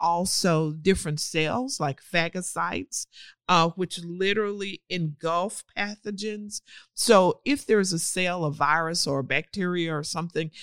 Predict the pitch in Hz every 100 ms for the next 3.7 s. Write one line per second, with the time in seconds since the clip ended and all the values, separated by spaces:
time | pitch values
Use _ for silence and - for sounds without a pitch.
0 | - - 208 - - 180 185 208 190 175
1 | 175 180 170 - - 226 240 - - 269
2 | 277 - 262 247 254 170 165 165 - -
3 | 196 190 202 208 202 208